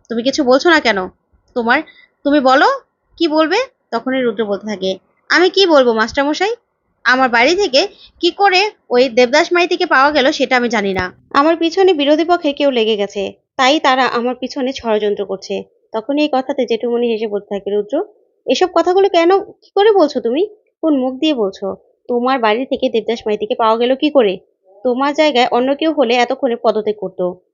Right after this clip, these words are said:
ঠিক তখনই মিন্ময়বাবু আর অভিজিৎবাবু বলতে থাকে, "না, রুদ্র অনেক ভালো একটা নেতা, ও কিছুতেই পদত্যাগ করবে না, বুঝতে পেরেছেন? আমরা যখন জনসভায় গিয়েছিলাম, সবাই ওর নামে জয়ধ্বনি করছিল।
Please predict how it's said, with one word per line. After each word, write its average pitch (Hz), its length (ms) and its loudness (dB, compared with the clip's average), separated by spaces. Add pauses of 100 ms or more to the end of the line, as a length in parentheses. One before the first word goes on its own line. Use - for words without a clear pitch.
(280)
ঠিক 214 180 -4
তখনই 233 360 0
মিন্ময়বাবু 208 560 0
আর 202 220 -4
অভিজিৎবাবু 190 480 -4
বলতে 180 180 -4
থাকে, 180 320 -6 (440)
"না, 311 220 2 (400)
রুদ্র 269 440 0 (240)
অনেক 262 260 -4
ভালো 233 240 -2
একটা 233 180 -4
নেতা, 180 360 -2 (260)
ও 220 100 -2
কিছুতেই 320 640 0 (360)
পদত্যাগ 254 380 2
করবে 185 240 0
না, 170 220 -6 (360)
বুঝতে 233 200 -6
পেরেছেন? 294 420 0 (380)
আমরা 247 280 0
যখন 269 260 0 (120)
জনসভায় 240 400 0
গিয়েছিলাম, 240 520 0 (280)
সবাই 302 280 4
ওর 370 120 6
নামে 262 280 4
জয়ধ্বনি 240 460 0
করছিল। 190 460 -4